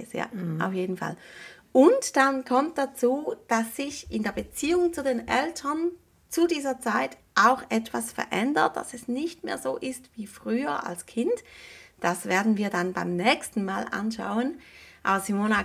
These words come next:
Speaker 1: kannst du kurz zusammenfassen, was wir heute gehört haben?
Speaker 2: Ja, gerne. Also,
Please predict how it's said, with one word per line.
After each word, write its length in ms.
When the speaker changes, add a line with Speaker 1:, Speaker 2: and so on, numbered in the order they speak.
Speaker 1:
kannst 320
du 380
kurz 300
zusammenfassen, 1200
was 360
wir 240
heute 340
gehört 420
haben? 300
Speaker 2:
Ja, 180
gerne. 420
Also, 460